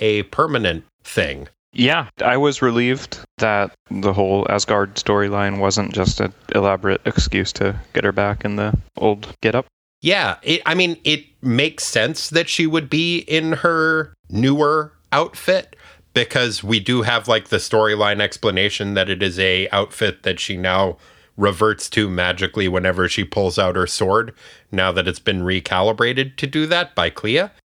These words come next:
Speaker 1: But I had assumed they were just gonna hand wave that away once she changed into her old metal cone boob outfit.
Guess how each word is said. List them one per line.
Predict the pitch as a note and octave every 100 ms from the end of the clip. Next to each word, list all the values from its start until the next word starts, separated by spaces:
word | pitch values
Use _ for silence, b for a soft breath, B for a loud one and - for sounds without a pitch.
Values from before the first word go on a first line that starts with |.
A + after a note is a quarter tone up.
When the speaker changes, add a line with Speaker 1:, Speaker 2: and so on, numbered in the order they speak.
| _
Speaker 1:
But | B2
I | A#2 B2
had | C3+ B2
assumed | - C3+ C3
they | B2+
were | A#2
just | G#2 A2+ -
gonna | A#2 G#2 F#2+
hand | A2+ G#2 G2+
wave | G#2 F#2
that | G2+ F#2+
away | F#2 G2 G2 F2 B B B
once | G2 F2+
she | - - F#2
changed | - A2 F#2 F2 -
into | G2 F#2+
her | F2 F#2+ F#2+
old | G2 G2 F#2 F2 _ _ -
metal | G2+ G#2+ G2+ F#2+
cone | - B2+ B2
boob | G2+ G2 E2 -
outfit. | F2+ F2+ - G2 G#2